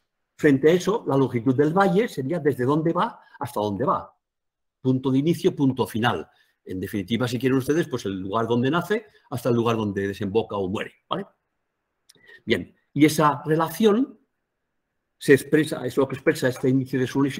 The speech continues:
sinuosidad, y se suele decir que por encima de un valor de uno coma treinta y cuatro hasta aproximadamente unos cuatro, que son los valores más altos que se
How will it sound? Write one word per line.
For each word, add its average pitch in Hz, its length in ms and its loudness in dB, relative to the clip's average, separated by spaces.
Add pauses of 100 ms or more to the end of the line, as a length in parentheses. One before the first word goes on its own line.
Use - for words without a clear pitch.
(100)
sinuosidad, 151 840 -2 (440)
y 165 440 0
se 151 160 2
suele 160 240 0
decir 160 240 2
que 156 120 2
por 151 140 2
encima 156 580 2 (200)
de 143 300 2
un 147 200 0
valor 151 200 2
de 135 60 -2
uno 151 140 2
coma 143 140 -2
treinta 147 260 -2
y 139 60 -6
cuatro 196 640 2
hasta 110 300 -8
aproximadamente 123 420 -4
unos 110 200 -6
cuatro, 151 380 0
que 110 60 -14
son 117 120 -8
los 107 100 -6
valores 107 280 -6
más 107 160 -8
altos 104 240 -8
que 104 120 -12
se 104 180 -16